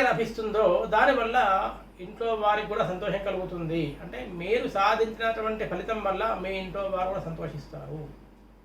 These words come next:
ఆనందిస్తారు. అటువంటి మంచి శుభమైనటువంటి కాలం మకర రాశి వారికి ఈ సంవత్సరము గురువు వృషభ రాశిలో సంచారం చేయడం వల్ల. పంచమ స్థానము, ఐదవ స్థానము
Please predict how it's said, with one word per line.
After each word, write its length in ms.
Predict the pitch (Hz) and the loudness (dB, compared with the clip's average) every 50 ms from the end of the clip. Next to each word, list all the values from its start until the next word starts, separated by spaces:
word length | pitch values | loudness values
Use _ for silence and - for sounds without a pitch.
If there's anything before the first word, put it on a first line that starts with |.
| - - - - - - - 170 190 | -20 -20 -20 -20 -20 -14 -6 -2 -2
ఆనందిస్తారు. 680 | 208 220 208 190 180 147 - - - 160 147 143 139 135 - - - - - - - - - - - - - - - - 175 | 0 0 -2 -2 -6 -8 -8 -6 -6 -4 -4 -4 -6 -8 -12 -16 -20 -20 -20 -20 -20 -20 -20 -20 -20 -20 -20 -20 -18 -14 -10
అటువంటి 340 | 165 190 180 175 175 175 160 156 | -8 -6 -6 -6 -6 -6 -6 -6
మంచి 260 | 160 190 208 - 214 - | -6 -6 -8 -8 -10 -6
శుభమైనటువంటి 800 | - 165 151 143 170 180 220 233 247 240 240 233 220 214 214 202 196 - | -4 -4 -2 -2 2 2 4 4 4 4 2 2 0 -2 -2 -4 -4 -4
కాలం 220 | 175 170 170 170 165 156 | -4 -4 -4 -4 -6 -8
మకర 180 | 147 147 160 147 160 | -8 -10 -8 -6 -6
రాశి 200 | 156 147 - 165 151 | -6 -6 -6 -6 -6
వారికి 260 | 151 147 156 151 - 175 | -6 -6 -6 -8 -10 -10
ఈ 20 | 151 147 | -10 -8
సంవత్సరము 480 | 143 143 156 147 - 165 151 147 160 175 151 135 - - - - - - - - - - - - - 175 | -8 -8 -10 -10 -10 -8 -8 -8 -8 -8 -10 -12 -14 -16 -20 -20 -20 -20 -20 -20 -20 -20 -20 -20 -14 -10
గురువు 220 | 180 196 202 190 156 160 | -8 -6 -4 -4 -4 -4
వృషభ 260 | 156 147 196 190 190 190 | -4 -4 -4 -2 0 0
రాశిలో 260 | 180 170 151 180 208 185 - | 2 2 0 0 0 0 -2
సంచారం 340 | 151 151 165 165 170 170 160 147 | -2 0 0 0 0 0 -4 -6
చేయడం 240 | 143 139 135 131 - - | -8 -10 -10 -12 -14 -18
వల్ల. 140 | - - - - - - - - - - - - - - - - - - - - - - - - - - - - - - - - - - - - - - - - _ | -20 -20 -20 -20 -20 -20 -20 -20 -20 -20 -20 -20 -20 -20 -20 -20 -20 -20 -20 -20 -20 -20 -20 -20 -20 -20 -20 -20 -20 -20 -20 -20 -20 -20 -20 -20 -20 -20 -20 -18 _
పంచమ 260 | - 185 180 226 220 - - - | -12 -8 -6 -2 -2 0 -2 -2
స్థానము, 360 | - - 190 185 180 160 151 151 151 | -2 -2 0 0 0 0 -2 -2 -2
ఐదవ 200 | 170 190 208 180 139 | -4 -4 -6 -8 -8
స్థానము 360 | - - 180 170 151 143 139 | -8 -8 -6 -6 -6 -6 -6